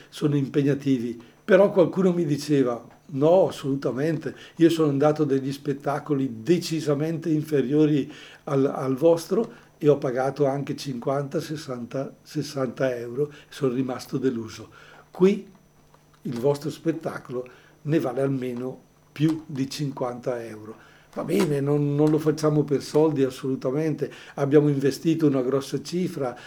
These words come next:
abbiamo fatto, abbiamo fatto l'impossibile, va bene, ma noi l'impossibile lo facciamo perché siamo dei pazzi e i pazzi credono davvero a qualcosa di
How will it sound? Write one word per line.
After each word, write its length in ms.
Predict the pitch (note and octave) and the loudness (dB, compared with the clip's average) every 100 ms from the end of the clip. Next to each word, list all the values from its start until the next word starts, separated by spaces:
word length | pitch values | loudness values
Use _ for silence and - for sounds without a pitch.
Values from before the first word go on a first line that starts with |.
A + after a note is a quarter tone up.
| - | -8
abbiamo 400 | D3 C#3 D3 C#3 | -4 2 4 2
fatto, 680 | C3+ D#3+ D#3 D#3 D3+ C#3+ - - - | -2 -2 -2 4 8 8 6 -10 -12
abbiamo 460 | G3+ C3+ C3+ C#3+ C#3 | -4 2 2 2 2
fatto 400 | D3 C#3+ D3 C#3+ | 2 0 4 4
l'impossibile, 1200 | C3+ C#3 C#3 C#3 - - E3+ D#3 B2 C3+ D#3+ - _ _ | 4 -2 0 -2 -2 -2 0 2 0 0 -2 -6 _ _
va 180 | A2+ B2 | -6 -4
bene, 640 | B2 D#3+ D#3+ A#2+ - - _ | 0 2 2 -2 -10 -20 _
ma 120 | C3+ C3 | -8 0
noi 480 | D3 D#3 D#3+ - - | 4 4 2 -6 -12
l'impossibile 1120 | C#3 B2+ D3 C#3 C3+ - D3 D3 D#3 E3 - - _ _ _ - - | -8 -2 -2 0 -4 -2 -2 -2 0 -2 -4 -18 _ _ _ -20 -6
lo 160 | B2+ | -2
facciamo 720 | E3 C#3+ - - C3 B2+ A#2 G#2+ | -2 -4 -6 -2 0 -2 -6 -8
perché 240 | C#3 A#2+ C3 | -8 -8 -8
siamo 320 | C3+ B2 C3+ | -8 -6 -4
dei 140 | B2+ | -4
pazzi 520 | A#2+ - G2 - - - - - _ | -6 -10 -10 -12 -18 -20 -20 -20 _
e 120 | D3+ | 0
i 80 | D3 | 0
pazzi 440 | D3 C#3+ C#3+ E3 | 0 -6 -4 -6
credono 580 | - C3 D3+ F3+ C#3 C3+ | -6 -4 0 0 2 0
davvero 480 | A#2+ A#2+ A2 C3+ B2+ | -2 -6 -2 -2 -2
a 40 | |
qualcosa 580 | A#2+ C3 A2+ - B2+ A2+ | -4 -8 -8 -4 -4 -4
di 260 | A2 B2 | -8 -10